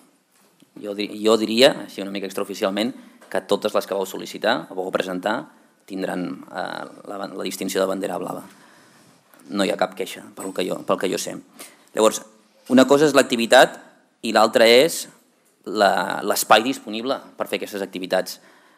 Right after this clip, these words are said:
Com he dit abans, la normativa de costes és molt estricta. Eh, si la llei ja és prou estricta, el reglament ho és més. Nosaltres, com ens va dir una vegada un representant del Ministeri, "Para los amigos la ley, para los enemigos el reglamento",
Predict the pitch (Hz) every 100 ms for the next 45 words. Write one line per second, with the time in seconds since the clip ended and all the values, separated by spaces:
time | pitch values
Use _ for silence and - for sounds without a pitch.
0 | _ _ - 104 110 120 117 123 135 139
1 | 117 113 107 110 117 110 120 - 123 110
2 | 107 107 107 101 - - 135 143 175 285
3 | - - _ _ _ _ 107 104 101 98
4 | 95 92 87 90 85 - - - _ -
5 | - 101 117 123 101 82 - 107 110 -
6 | - 113 - - 120 95 101 98 104 -
7 | 104 101 101 104 110 107 101 113 151 -
8 | 104 98 95 95 107 - - - _ 98
9 | 104 104 107 110 107 104 104 101 101 104
10 | 110 107 107 104 - 110 101 95 - 104
11 | 104 104 104 104 110 113 117 113 110 107
12 | 110 104 104 107 107 107 104 107 110 113
13 | 107 117 127 127 170